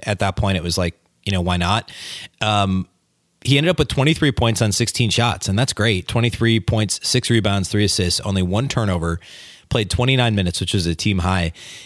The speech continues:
and five eleven on threes, got to the free throw line seven times and made six of them. So a good all-around game from Anthony Edwards.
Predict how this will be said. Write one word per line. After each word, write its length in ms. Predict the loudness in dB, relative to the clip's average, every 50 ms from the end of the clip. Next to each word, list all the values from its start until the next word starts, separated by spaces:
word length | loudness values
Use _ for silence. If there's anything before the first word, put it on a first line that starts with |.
| -20 -10 _ -4
and 180 | -2 -2 -2
five 240 | 0 0 0 0 0
eleven 360 | 0 0 2 2 2 2 2
on 160 | 0 0 0
threes, 300 | 0 0 0 0 0 0
got 200 | 0 0 0 0 -2
to 80 | -2
the 80 | -4 -2
free 140 | 0 0 0
throw 180 | 2 2 2
line 180 | 2 2 0 0
seven 340 | 0 0 0 0 0 -2 -2
times 340 | -2 -2 -2 0 0 0 0
and 100 | 0 0
made 180 | 0 0 0
six 280 | 0 0 0 0 0 0
of 80 | 0
them. 180 | 0 0 -2 0
So 160 | 2 2 2
a 40 | 2
good 220 | 2 2 2 2
all-around 840 | 2 0 0 2 2 2 2 2 0 0 0 2 2 2 2 2 2
game 220 | 2 2 0 0 0
from 160 | 0 0 0
Anthony 300 | 0 0 0 0 0 0
Edwards. 360 | 0 0 0 0 -2 -4